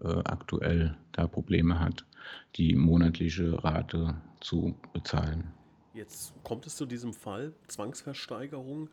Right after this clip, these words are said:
Speaker 2: Wie läuft das Ganze jetzt ab? Also eine Bank sagt, ähm, der Herr X Y, der Herr Müller, sagen wir mal, der Herr Müller, ähm, ha-, hat nicht die Raten bedient, ähm, wurde mehrfach angemahnt, hat nicht funktioniert, Darlehensvertrag aufgekündigt,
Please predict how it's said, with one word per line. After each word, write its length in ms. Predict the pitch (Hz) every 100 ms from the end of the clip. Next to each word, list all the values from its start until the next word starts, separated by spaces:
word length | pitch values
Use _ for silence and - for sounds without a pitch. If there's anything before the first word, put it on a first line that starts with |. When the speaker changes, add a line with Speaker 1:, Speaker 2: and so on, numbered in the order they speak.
| -
Speaker 2:
Wie 320 | 98 98 147
läuft 460 | 127 110 135 - 117
das 200 | - -
Ganze 320 | 104 127 120
jetzt 200 | 107 -
ab? 180 | 69 -
Also 280 | 80 95 92 95
eine 100 | 101
Bank 300 | 92 117 139
sagt, 580 | - 107 120 120 - - 113
ähm, 460 | 110 110 110 117 -
der 320 | 107 104 104 107
Herr 260 | 107 101 123
X 160 | -
Y, 300 | 131 - 120
der 80 | 107
Herr 80 | 101
Müller, 240 | 139 135
sagen 160 | 113 110
wir 60 | 110
mal, 120 | 104
der 80 | 95
Herr 80 |
Müller, 340 | 98 120 120 113 - - - -
ähm, 320 | 104 101 104 92
ha-, 160 | 113 - 107 -
hat 300 | 104 98 -
nicht 460 | 113 107 - - -
die 60 | 101
Raten 400 | 104 127 135 120
bedient, 600 | 117 117 120 117 - 104
ähm, 280 | 107 104 101
wurde 260 | 101 101
mehrfach 360 | 101 101 - 113
angemahnt, 600 | 107 120 104 107 104 104
hat 140 | 101
nicht 140 | 110 -
funktioniert, 640 | 104 - 113 131 123 -
Darlehensvertrag 640 | 101 107 104 104 - 95 82
aufgekündigt, 800 | 92 - - 110 107 107 -